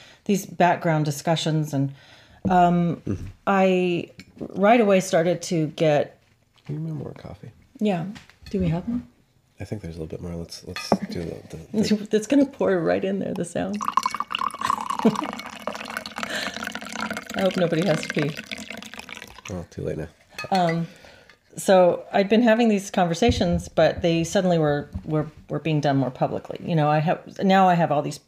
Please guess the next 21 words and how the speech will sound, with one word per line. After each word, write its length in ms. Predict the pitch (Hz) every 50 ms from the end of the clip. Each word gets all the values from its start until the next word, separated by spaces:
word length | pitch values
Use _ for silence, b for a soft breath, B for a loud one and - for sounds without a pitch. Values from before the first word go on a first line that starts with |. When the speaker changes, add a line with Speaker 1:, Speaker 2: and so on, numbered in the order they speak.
| - _
Speaker 1:
comments 520 | - - 190 180 165 143 131 - - -
on 100 | 135 151
my 120 | 147 123
video, 380 | 135 147 143 - - - 50 50 50
and 100 | 151 160
I 60 | 156
feel 160 | - - 160
like, 160 | 147 143 139
oh, 160 | 147 147 156 151
I 40 |
wanna 200 | 147 151 143 143
engage 340 | 143 147 143 151 147 139 -
back 260 | - 156 - - -
because 220 | - - - 175 -
people 240 | - 156 147 127 107
are 60 | 92
asking 280 | 90 - - - -
questions 520 | 160 - 160 156 - - 160 151 151 147 143
and 100 | 139 135
they're 100 | 139 139
this, 180 | 151 143 -